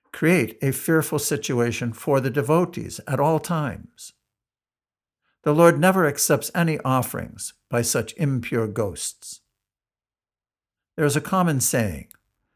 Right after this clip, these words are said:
that one should first love the dog of a beloved before one shows any loving sentiments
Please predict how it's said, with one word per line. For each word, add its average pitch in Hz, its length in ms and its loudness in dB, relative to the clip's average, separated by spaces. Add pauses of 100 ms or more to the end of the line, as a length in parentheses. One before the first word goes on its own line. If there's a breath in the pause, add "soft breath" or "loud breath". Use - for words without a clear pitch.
(160)
that 104 100 0
one 143 200 2
should 123 240 -4
first 180 400 -2
love 143 260 2
the 127 60 -4
dog 143 440 4
of 120 120 -2
a 113 60 2
beloved 95 580 -4 (540)
before 139 360 4
one 135 220 2
shows 131 400 0
any 131 160 0
loving 120 320 0
sentiments 117 640 -4